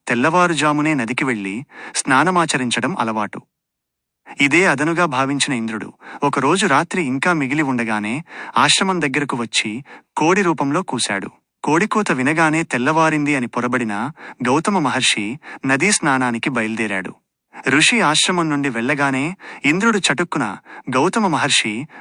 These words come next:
వేషం ధరించి ఆశ్రమంలోకి ప్రవేశించాడు. తన భర్తే తిరిగి వచ్చాడని నమ్మిన అహల్యను ఇంద్రుడు మోసగించి ఆమెతో గడిపాడు. ఇటు నదికి వెళ్ళిన గౌతమ మహర్షికి ప్రకృతిలో ఇంకా రాత్రి మిగిలే ఉందని, గంగ నిద్రపోతోందని అర్థమైంది.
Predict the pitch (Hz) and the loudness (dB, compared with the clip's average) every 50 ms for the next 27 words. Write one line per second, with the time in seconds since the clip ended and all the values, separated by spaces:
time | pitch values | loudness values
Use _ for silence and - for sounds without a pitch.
0 | - 123 113 127 156 175 - 240 208 165 127 131 131 131 120 - - 110 104 113 | -6 -2 2 2 4 4 4 2 2 0 0 -2 -2 -2 -2 -2 -2 -4 -4 -8
1 | 135 - - - - - 123 143 160 - - 220 202 190 165 143 135 127 - - | -10 -12 -14 -8 0 2 2 4 4 4 2 2 2 0 0 0 -2 -4 -4 -4
2 | - 127 127 139 131 - 123 117 110 - 107 95 90 - - _ _ _ _ - | -4 -2 -2 -2 -2 -4 -4 -4 -4 -4 -4 -4 -6 -8 -16 _ _ _ _ -2
3 | - 143 143 139 120 120 143 - - - 226 220 - 170 156 160 175 156 139 123 | 0 2 2 2 2 0 -2 -2 0 0 0 0 2 0 0 0 0 0 0 0
4 | - - 147 139 127 127 143 170 160 131 123 139 165 175 170 127 113 107 113 147 | 0 2 2 2 2 0 0 0 0 0 0 0 0 0 0 0 0 0 0 0
5 | 143 131 120 110 107 113 156 - - - - - - 143 151 180 208 226 214 185 | -2 -2 -2 -2 -4 -6 -8 -10 -12 -14 -10 -4 0 0 2 2 2 2 2 2
6 | 143 131 151 170 - 196 147 139 131 120 - 117 110 104 120 131 - - - - | 2 2 2 2 0 0 -2 -2 0 -2 -2 -2 -2 -4 -6 -8 -12 -16 -8 0
7 | - 123 127 127 120 - 143 165 160 143 123 120 - 117 98 90 - - _ _ | 2 2 2 2 0 0 0 0 0 0 -2 -2 -4 -4 -6 -6 -8 -14 _ _
8 | _ _ _ _ - - - - 143 - 143 131 123 123 156 196 - 233 208 196 | _ _ _ _ -20 -10 -4 -4 -2 0 2 0 2 0 0 0 2 2 2 4
9 | 185 180 165 135 117 127 135 165 - 220 202 180 156 123 120 135 120 - - 127 | 2 2 0 0 0 0 0 0 0 0 0 0 0 0 0 0 0 0 -2 -2
10 | - - 101 104 147 - - - - - - 139 156 - - 240 233 - 208 190 | -6 -8 -8 -8 -8 -10 -12 -18 -12 -6 -2 -2 0 0 0 -2 0 2 2 2
11 | 190 170 - 135 151 165 - 202 170 143 139 156 151 - 180 151 131 123 120 151 | 2 0 0 -2 -2 0 2 2 4 4 2 2 0 0 -2 0 0 0 0 2
12 | 170 160 143 131 123 117 110 107 101 120 139 - - - - - 127 139 151 180 | 2 2 2 0 -2 -2 -4 -4 -6 -8 -8 -12 -16 -14 -6 -2 0 2 2 2
13 | 208 214 170 131 120 123 156 147 - 151 143 - 131 123 120 113 110 135 160 151 | 2 2 0 0 0 0 -2 0 0 0 0 0 0 -2 -2 -2 -2 0 0 -2
14 | 120 107 107 127 127 120 110 104 98 95 90 - | -2 -2 -4 -4 -2 -2 -4 -4 -6 -8 -10 -14